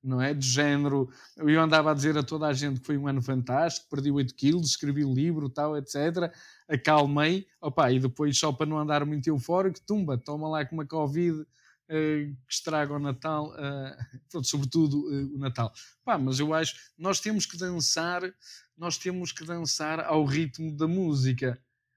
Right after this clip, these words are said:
percebes? Quando estamos à espera que seja a música adaptar-se a nós, eh, fica um bocadinho mais, mais complicado. Eu comprei, só para terminar, eu comprei uma vez, ouvi uma frase, eh, na Islândia,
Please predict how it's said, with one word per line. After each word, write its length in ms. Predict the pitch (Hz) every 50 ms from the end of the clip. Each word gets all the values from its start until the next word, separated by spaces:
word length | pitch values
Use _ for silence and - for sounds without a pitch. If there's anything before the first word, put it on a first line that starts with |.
| _ _ _
percebes? 360 | - - - 151 143 139 139
Quando 220 | - - 175 180
estamos 420 | 165 - - 190 196 190 175 143 165
à 80 | 180
espera 480 | 180 147 - - - 175 165 151 147 135
que 80 | 127 -
seja 520 | - - 170 160 160 147 131 139 151 156
a 140 | - 165 151
música 640 | 156 160 170 170 147 131 127 127 - 143 135 127 -
adaptar-se 760 | 156 143 143 160 147 123 - - 175 160 147 135 123 - - 165
a 40 | 151
nós, 400 | 139 143 147 151 160 175 170 - - _ _ _ _ _ _ -
eh, 220 | - 160 165 165 156
fica 280 | 131 - 180 147 - 180
um 80 | 175
bocadinho 640 | 160 135 - 170 160 160 175 170 175 175 175 175 175
mais, 560 | 170 170 170 170 170 170 170 170 165 - -
mais 240 | 180 170 170 151 -
complicado. 640 | - 170 151 - 170 165 - 185 170 147 131 123 127 - - - _ -
Eu 100 | 170 165
comprei, 320 | - 190 165 170 165 175
só 140 | - - 180
para 180 | 175 185 165
terminar, 360 | - 175 170 175 170 160 135 127
eu 80 | 131
comprei 560 | 127 170 165 127 160 160 165 165 160 156 160
uma 260 | - 165 160 160 156 143
vez, 300 | 147 156 147 127 - -
ouvi 440 | - 160 156 160 160 151 139 160
uma 200 | 170 165 160 156
frase, 540 | 135 - 165 165 160 151 143 131 123 120 123 - _ _ _ _ -
eh, 400 | 165 151 151 147 147 147 147 143
na 240 | 151 156 160 165 170
Islândia, 920 | 170 160 143 131 131 147 156 165 170 170 170 160 151 165 175 185 175 165